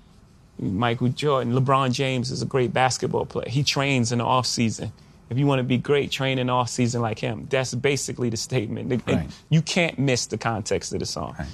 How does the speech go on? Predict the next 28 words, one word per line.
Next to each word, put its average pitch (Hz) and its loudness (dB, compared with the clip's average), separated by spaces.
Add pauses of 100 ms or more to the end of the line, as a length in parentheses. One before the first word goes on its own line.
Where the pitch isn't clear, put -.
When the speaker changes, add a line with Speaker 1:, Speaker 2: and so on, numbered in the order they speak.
(140)
Speaker 1:
You 131 4
have 131 4
to - -2
be, 123 2
like, 117 2 (420)
uh, 139 -10 (680)
five 117 6
years 117 4
old 123 6
or 104 0
something. - -4 (720)
Speaker 2:
Some 170 4
people 170 4
think 131 -2
that 117 0
the 120 -2
election 113 0
of 101 0
Donald 107 2
Trump 101 -2
has 98 -2 (500)
revived 110 -2
the 107 -4
debate 98 0
of 82 -4
race - -4
in 92 -2
America. 82 0